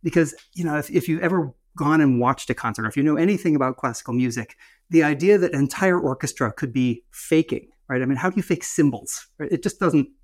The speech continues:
doesn't work. The music's coming from a clear place. And the claim was that it was all being played from a speakers using a C D player, right? So our initial take was, "No, that can't be right."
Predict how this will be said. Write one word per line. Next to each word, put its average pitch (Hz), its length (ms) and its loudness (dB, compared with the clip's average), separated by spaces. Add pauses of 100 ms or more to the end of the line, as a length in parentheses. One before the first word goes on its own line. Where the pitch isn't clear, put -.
(240)
doesn't 139 280 0
work. 127 340 -8
The - 80 -6
music's 165 340 0
coming 226 300 4
from 139 140 -2
a 127 40 0
clear 135 200 -4
place. - 280 -6
And 147 80 4
the 151 40 2
claim 220 200 2
was 170 160 4
that 151 80 -2
it 143 40 -2
was 147 120 0
all 143 100 -2
being 151 180 4
played 151 340 2
from 139 180 0
a 127 40 0
speakers 127 680 -4
using 131 220 0
a - 20 -2
C 131 120 -4
D 120 100 -2
player, - 260 -12 (400)
right? - 160 -18 (640)
So 185 560 4
our 160 100 4
initial 285 260 6
take - 260 0
was, 123 300 -4 (100)
"No, 190 500 2
that 139 120 -4
can't 117 160 -8
be 113 60 -8
right." 107 320 -4